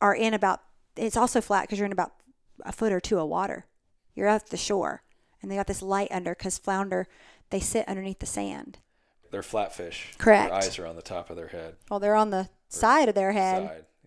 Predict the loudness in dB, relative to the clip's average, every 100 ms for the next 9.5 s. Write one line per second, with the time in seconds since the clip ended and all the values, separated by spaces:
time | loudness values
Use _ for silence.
0 | _ _ -4 -2 0 2 2 2 4 6
1 | 12 12 12 12 6 -4 -6 0 2 4
2 | 2 0 -2 -4 -2 -2 -4 -2 0 0
3 | -2 -6 -4 -2 -2 -2 -4 -4 -4 -6
4 | -10 -16 _ 2 6 8 12 12 12 12
5 | 6 2 6 8 8 2 -4 -8 -10 -10
6 | -6 -4 -2 -2 -4 -8 -8 -6 -6 -6
7 | -6 -4 -4 -4 -4 -4 -4 -4 0 2
8 | 2 2 -6 -10 -4 -4 -4 -4 -6 -6
9 | -2 0 0 -4 -10